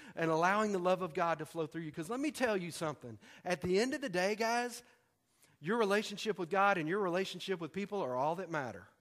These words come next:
It's not gonna be how much money you made or didn't. And I'm not saying that's not important.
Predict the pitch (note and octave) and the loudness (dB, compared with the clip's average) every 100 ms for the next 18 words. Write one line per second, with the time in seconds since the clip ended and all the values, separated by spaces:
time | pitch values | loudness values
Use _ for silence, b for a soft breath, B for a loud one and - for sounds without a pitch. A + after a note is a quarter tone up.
0 | _ _ _ _ _ _ _ _ _ _ | _ _ _ _ _ _ _ _ _ _
1 | _ _ _ _ _ _ _ _ _ _ | _ _ _ _ _ _ _ _ _ _
2 | _ _ _ _ _ _ _ _ C#3+ - | _ _ _ _ _ _ _ _ -10 0
3 | F#3+ F3+ E3+ E3+ E3+ E3 - E3+ F3+ F3 | 2 2 2 0 0 -2 0 -2 0 -2
4 | E3+ D#3 E3+ F#3 D#3 F3+ G#3+ - _ _ | -2 -2 0 -2 -2 -4 -6 -16 _ _
5 | _ C#3+ D#3+ F#3+ E3+ E3+ D#3+ D#3 D#3+ D#3 | _ -10 -8 -6 -6 -4 -4 -4 -4 -4
6 | E3 D3 E3+ E3+ G3 | -4 -6 -8 -10 -18